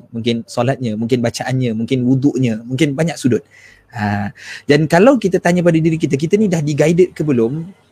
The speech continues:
Bila setiap kali kita dengar syarahan, kita dapat maklumat agama, contohlah ustaz tu tengah cerita pasal sedekah. Sekali kita reflect diri kita, "Aku ni dah berapa lama ni tak sedekah, eh?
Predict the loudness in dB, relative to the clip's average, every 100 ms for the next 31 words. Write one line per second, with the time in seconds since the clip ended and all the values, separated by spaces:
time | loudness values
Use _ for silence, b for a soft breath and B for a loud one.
0 | -4 2 4 4 2 -2 -4 -6 -2 -2
1 | -2 -6 0 2 4 0 0 2 4 2
2 | 2 -4 -10 _ -4 0 0 -2 -6 -8
3 | -16 _ -4 -2 -2 -4 -8 _ -8 -4
4 | -2 -4 -4 -4 -4 -4 -8 -12 b b
5 | b -6 2 4 4 4 2 2 -4 -6
6 | -6 -6 -4 -6 -4 -4 -4 -6 -6 -6
7 | -6 -4 -6 -6 -14 -16 _ _ _ -4
8 | -2 2 2 2 2 0 0 -2 -2 -4
9 | -4 -4 0 2 0 0 0 0 2 2
10 | 2 0 -4 -8 -10 -10 -10 -10